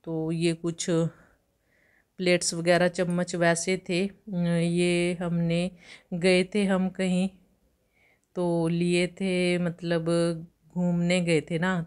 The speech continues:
तो रास्ते में खाना भी बना के ले गए थे, तब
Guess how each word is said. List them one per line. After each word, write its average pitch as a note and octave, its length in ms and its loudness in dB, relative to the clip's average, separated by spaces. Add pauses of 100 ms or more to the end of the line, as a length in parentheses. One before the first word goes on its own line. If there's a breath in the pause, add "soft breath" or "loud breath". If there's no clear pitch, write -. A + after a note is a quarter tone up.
तो E3 240 2
रास्ते E3 440 -2
में E3+ 180 -2
खाना E3+ 340 0
भी F3 140 2
बना E3 240 2
के E3+ 160 -6
ले E3 200 0
गए D#3+ 200 0
थे, E3 280 -4
तब E3 340 -4